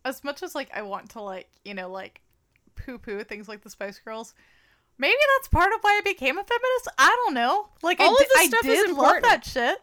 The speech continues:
Speaker 1: Yeah, all that shit's important. I,
Speaker 2: I
Speaker 1: you know,
Speaker 2: mean
Speaker 1: I remember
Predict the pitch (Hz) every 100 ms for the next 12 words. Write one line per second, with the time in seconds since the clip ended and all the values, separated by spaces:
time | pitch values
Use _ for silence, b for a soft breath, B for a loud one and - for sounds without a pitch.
0 | _ - 285 440 415 453 453 - 466 453
1 | 415 453 294 202 - _ - - 294 254
2 | 262 254 262 277 277 311 302 311 277